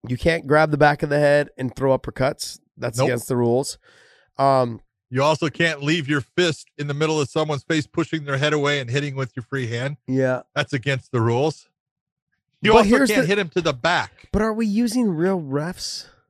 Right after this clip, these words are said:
Speaker 2: Yes.
Speaker 1: Is this a real fight?
Speaker 2: Yes.
Speaker 1: Like, it, oh, so, okay. What is, what is Triller? Is this like a
Speaker 2: Here, so,
Speaker 1: website?
Speaker 2: so you know,
Speaker 1: What is
Speaker 2: Jake
Speaker 1: it?
Speaker 2: Paul's last fight against Nate Robinson was refereed by Tom Taylor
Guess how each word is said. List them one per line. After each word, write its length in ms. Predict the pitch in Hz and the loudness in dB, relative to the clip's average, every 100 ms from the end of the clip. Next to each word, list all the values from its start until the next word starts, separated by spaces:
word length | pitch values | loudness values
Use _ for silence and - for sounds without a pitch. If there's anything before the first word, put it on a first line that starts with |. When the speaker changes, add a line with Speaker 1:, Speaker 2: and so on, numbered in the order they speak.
| _ _ _ _ _ | _ _ _ _ _
Speaker 2:
Yes. 500 | 330 339 254 - - | 2 4 2 -4 -8
Speaker 1:
Is 80 | 165 | -6
this 160 | 247 | -2
a 60 | - | -2
real 240 | 311 254 | 2 2
fight? 440 | 202 - 139 185 - _ _ - 165 _ | 0 -4 -4 -4 -6 _ _ -20 -20 _
Speaker 2:
Yes. 460 | 359 339 330 240 - | 0 4 4 2 -2
Speaker 1:
Like, 60 | 170 | -4
it, 20 | 180 | 2
oh, 220 | 175 139 | 2 2
so, 280 | - 180 - | 2 -2 0
okay. 360 | 170 - 120 107 - - _ | -4 -2 -2 -4 -18 -20 _
What 160 | - | 0
is, 180 | 415 415 | 0 -4
what 160 | 185 466 | -2 0
is 140 | 453 | -2
Triller? 680 | - - - 196 170 117 98 - | -4 -6 -2 2 2 0 -4 -10
Is 160 | 139 | -10
this 140 | 202 214 | -8 -8
like 180 | 226 | -4
a 120 | 190 143 | 0 2
Speaker 2:
Here, 300 | 240 175 185 | 2 2 2
so, 180 | 185 247 | 2 2
Speaker 1:
website? 200 | 233 - | 2 2
Speaker 2:
so 140 | 262 | 2
you 200 | 254 226 | 2 -2
know, 340 | 214 180 104 _ _ _ _ | 0 0 -2 _ _ _ _
Speaker 1:
What 180 | 156 208 | -8 -4
is 120 | 185 | 0
Speaker 2:
Jake 200 | 294 277 | 0 0
Speaker 1:
it? 100 | _ | _
Speaker 2:
Paul's 500 | 233 233 233 202 156 | 0 2 2 0 -4
last 640 | 165 180 202 202 - - _ _ _ _ _ _ | -8 -4 -2 -4 -8 -20 _ _ _ _ _ _
fight 400 | 185 165 147 147 _ _ | 0 0 -2 -8 _ _
against 600 | 135 135 127 151 147 - | -8 -6 -4 -4 -6 -8
Nate 320 | 139 170 175 | -4 -2 -2
Robinson 640 | 143 147 143 135 117 131 | 0 0 0 -4 -8 -6
was 220 | 131 123 113 | -4 -4 0
refereed 720 | 165 196 - 170 160 139 123 | 0 0 -2 -2 -2 -4 -4
by 200 | 127 117 | -6 -6
Tom 460 | 107 - 175 175 156 | -10 -8 -2 -2 -2
Taylor 480 | - 147 143 92 _ | -8 -2 -2 -4 _